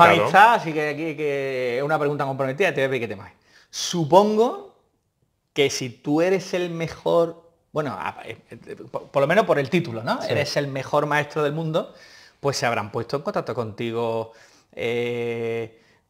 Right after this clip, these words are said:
Speaker 2: el, el, el Ministerio de Educación y Ciencia para, para ver qué hacen con los programas de educación, ¿no? Y, y como asesor del,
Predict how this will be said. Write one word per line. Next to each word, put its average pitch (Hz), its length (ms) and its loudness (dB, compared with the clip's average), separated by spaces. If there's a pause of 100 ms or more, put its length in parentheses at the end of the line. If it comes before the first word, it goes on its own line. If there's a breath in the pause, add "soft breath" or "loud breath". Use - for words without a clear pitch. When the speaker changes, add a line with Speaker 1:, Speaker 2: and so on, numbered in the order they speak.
(220)
Speaker 2:
el, - 240 -14
el, - 260 -10
el - 160 -10
Ministerio 120 540 -6
de 120 60 -2
Educación 117 360 -6
y 113 80 -8
Ciencia 123 520 -4
para, 113 460 -2
para 113 200 -6
ver 117 160 -6
qué 117 80 -6
hacen 113 220 -8
con 117 120 -6
los 117 100 -8
programas 113 400 -4
de 113 60 -8
educación, 156 880 2
¿no? 196 260 0
Y, 127 400 -4
y 110 480 -6
como 110 240 -6
asesor 123 680 -2
del, 117 460 -4